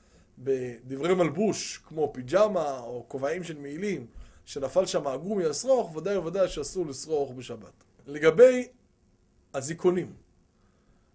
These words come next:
האם מותר לאדם להשתמש באזיקון בשבת או לא? כמו שדיברנו, יש לאדם למשל שקית פח זבל, שמעלה ריח,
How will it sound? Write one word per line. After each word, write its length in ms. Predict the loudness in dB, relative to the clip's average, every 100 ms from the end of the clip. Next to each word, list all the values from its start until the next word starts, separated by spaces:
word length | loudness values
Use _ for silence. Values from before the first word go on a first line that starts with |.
| -6
האם 220 | -4 -2
מותר 300 | 0 4 6
לאדם 320 | 6 4 0
להשתמש 360 | -2 -2 -2 0
באזיקון 500 | 0 0 -4 -6 -6
בשבת 420 | -4 -2 -2 -2
או 80 | -4
לא? 180 | -6 -12 _ -20 _ _ _ _ _ _
כמו 200 | -4 -2
שדיברנו, 720 | -2 0 2 2 -2 -6 -6 -10
יש 200 | -10 -4
לאדם 260 | -4 -4
למשל 600 | -6 -8 -4 0 0 -2 -10 -20 _ _ _ _
שקית 380 | -12 -12 -8 -10
פח 180 | -6 -6
זבל, 380 | -2 -2 -2 -6 -16 _ _
שמעלה 460 | -14 -6 -2 0 2
ריח, 420 | 2 2 -4